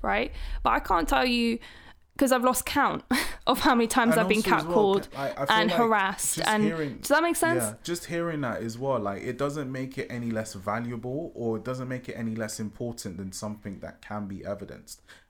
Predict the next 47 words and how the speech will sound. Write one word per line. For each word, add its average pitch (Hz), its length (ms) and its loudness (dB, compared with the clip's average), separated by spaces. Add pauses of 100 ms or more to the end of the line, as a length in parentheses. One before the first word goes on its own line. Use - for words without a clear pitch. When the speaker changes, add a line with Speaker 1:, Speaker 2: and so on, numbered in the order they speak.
Speaker 2:
Uh, - 100 -12
Speaker 1:
But 254 140 0
Speaker 2:
like, 254 100 0
Speaker 1:
this 269 180 0
is, 262 160 2
Speaker 2:
it's - 80 -10
Speaker 1:
but 262 120 4
it, 233 280 0
but 240 160 4
it 220 140 -2
can 262 360 2
though, 208 160 0
Speaker 2:
Yeah. 196 160 -4
Speaker 1:
and 226 120 2
that's 233 220 -2
my 220 140 0
point. 208 440 -2
Is 208 200 0
it 214 140 2
depends 226 340 0
what - 140 -2
camp 233 300 2
you're 196 180 0
on. 196 240 -2 (320)
If 240 180 0
you're 247 120 4
on 254 100 2
the 247 80 2
camp 240 320 -2
that 226 160 -2
believes 240 480 2
women 202 400 -2
and 214 160 -2
believes 240 580 0 (680)
black 220 320 0
people 214 320 0
when 208 180 2
they 202 140 2
say 208 320 2
that 208 120 2
they've 208 180 0
experienced 208 540 0
racism, 208 480 0
sexism, 202 460 -4
et 196 100 -8
cetera, 196 540 -2
Speaker 2:
Yeah. - 80 -20